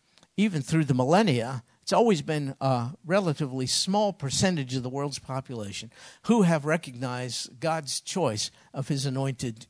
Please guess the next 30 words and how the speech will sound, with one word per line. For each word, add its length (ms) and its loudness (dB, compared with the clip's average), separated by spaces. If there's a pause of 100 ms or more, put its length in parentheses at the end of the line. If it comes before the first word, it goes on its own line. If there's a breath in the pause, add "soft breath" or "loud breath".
(100)
king, 380 -6 (100)
King 420 -6 (160)
Jesus. 520 -8 (340 loud breath)
Even 180 4
though 140 6
King 260 4
Jesus, 480 2
like 260 -2
David, 340 0
imposed 460 0
himself 460 0
on 200 -2
nobody, 580 -4 (260 loud breath)
he 160 -4
woos 520 6
people, 520 -4 (220 soft breath)
he 180 -2 (120)
offers 400 4
himself 480 -2
to 120 -2
them, 220 -2
still 300 -4
people 560 -6
are 180 -2
free 300 -4
to 160 -14
choose 400 4 (300 loud breath)
an 180 -2
alternative 720 -4
king 380 -2